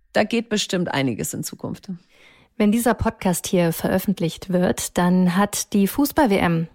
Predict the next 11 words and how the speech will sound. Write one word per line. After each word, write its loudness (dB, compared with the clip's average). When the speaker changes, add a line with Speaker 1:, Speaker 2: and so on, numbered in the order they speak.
Speaker 2:
in 0
Katar 2
gestartet. 0
Du 4
hast 2
eben 2
über -2
ein 2
kaputtes 0
System 0
gesprochen. 0